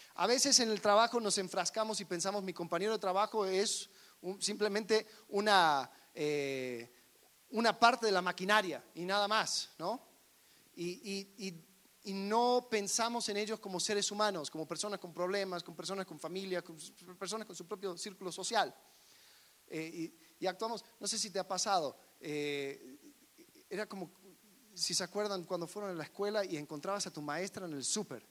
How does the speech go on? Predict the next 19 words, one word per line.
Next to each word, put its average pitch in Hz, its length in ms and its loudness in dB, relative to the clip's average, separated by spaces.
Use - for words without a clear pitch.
era 156 120 -12
como - 160 -16
que, - 100 -18
pf, - 400 2
"wow, 208 840 2
existe 269 480 4
en 254 80 0
otra 285 200 0
dimensión, 220 800 2
no 247 160 2
solamente 285 380 4
en 269 80 -2
la 220 60 4
escuela, 277 500 2
wow, 254 1000 0
¿cómo 262 200 -8
está?", 233 440 -10
¿no? 202 160 -12
Eh, 185 440 0